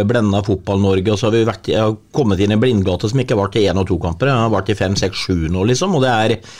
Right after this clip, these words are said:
det er, det, nei, det, det er så, det er så, det er så irriterende pinlig å se på. For det første presterer vi dårlig, for det andre så virker det jo ikke sånn spillerne er på, og for det tredje så byr vi jo på når vi snakker i bøtter og spann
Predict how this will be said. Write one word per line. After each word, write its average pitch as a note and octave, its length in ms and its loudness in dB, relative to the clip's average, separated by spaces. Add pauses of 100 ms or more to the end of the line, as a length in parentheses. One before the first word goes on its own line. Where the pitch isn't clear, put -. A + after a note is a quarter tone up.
(420)
det D#3+ 100 2
er, C3 280 0 (100)
det, E3+ 140 2 (100)
nei, F3+ 240 -2
det, G3 160 0
det G3 100 0
er E3 240 0
så, C#3+ 220 2 (320)
det E3+ 80 0
er D#3 100 -4
så, D#3+ 140 0 (160)
det D#3+ 100 -2
er D3+ 80 -6
så - 140 0
irriterende A2+ 720 0
pinlig A2 540 0
å A#2+ 40 -2
se A2 160 0
på. E3 140 -6
For F3 100 0
det D3 60 -4
første D3+ 240 -2
presterer G#2 500 0
vi B2 80 2
dårlig, D#3 360 2 (360)
for D#3 140 -2
det E3 80 0
andre G#2+ 180 2
så D3 140 0
virker F3+ 240 0
det G2+ 80 2
jo F#2 80 0
ikke - 160 0
sånn A2+ 100 0
spillerne G#2 380 2
er B2+ 160 -2
på, F3 140 2 (100)
og - 480 -4
for D3+ 160 0
det - 80 -8
tredje D3+ 320 2
så D#3+ 100 2
byr G2+ 640 2
vi A#2+ 160 4
jo D#3 80 0
på F3+ 160 2
når F#3 160 2
vi F#3+ 100 0
snakker D3+ 540 -2
i F3+ 80 2
bøtter C#3 580 -2
og E3+ 80 -2
spann A#2+ 320 0